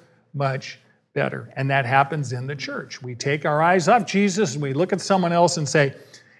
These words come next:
"If I had their gifts and their abilities and their position." I remember I was in college, I was a music major, and I could sing, kinda, but there was a guy who God gave a voice to,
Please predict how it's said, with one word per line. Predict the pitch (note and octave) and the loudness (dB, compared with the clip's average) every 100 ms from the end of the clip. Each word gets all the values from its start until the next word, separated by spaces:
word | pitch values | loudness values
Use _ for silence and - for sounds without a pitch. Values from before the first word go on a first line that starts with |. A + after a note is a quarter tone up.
| - | -8
"If | D3 C3 | -4 2
I | D#3 A#3+ | 4 6
had | A#3 A#3+ A3+ D#3+ | 8 10 8 6
their | C#3 G3+ A3+ | 8 10 10
gifts | D3+ G3 G3+ - | 8 6 6 4
and | E3 E3+ | 0 2
their | G#3 | 4
abilities | G3 E3 G3 G3+ F#3+ D3+ | 6 6 4 4 4 2
and | E3+ | 4
their | F#3 F#3+ | 4 4
position." | F3+ C#3+ F#3+ - F3+ | 2 2 2 2 -4
I | E3+ | -2
remember | F#3 F#3+ F3 | 2 6 8
I | E3+ | 10
was | E3 | 8
in | D3+ D3 | 2 0
college, | - F#3 F3+ D#3 | 6 8 8 8
I | D#3 | 8
was | D3 | 8
a | C#3+ | 4
music | D#3+ F#3+ F#3 | 4 4 4
major, | E3+ E3 D#3 E3 - - _ _ _ _ _ _ _ _ _ - | 2 2 4 2 0 -14 _ _ _ _ _ _ _ _ _ 0
and | F#3 | 6
I | A3+ | 6
could | B3 F3+ | 8 6
sing, | C#3 - E3 E3 E3+ E3+ | 6 4 4 4 0 2
kinda, | E3+ E3+ E3+ F#3 - - - _ - | 4 6 6 2 -2 -20 -20 _ -12
but | A2 | 0
there | D#3+ | 6
was | F#3 A3+ | 6 6
a | |
guy | A#3 C#4 G#3 D#3 D#3+ G#3 G#3+ - - _ - | 8 8 10 10 10 6 0 -6 -20 _ 0
who | F3 | 4
God | C#3+ F3 G3 F#3 | 10 12 12 8
gave | F#3+ F#3+ | 8 8
a | E3 | 8
voice | D3+ F3+ F3 - | 8 8 6 2
to, | - B2 | -6 -8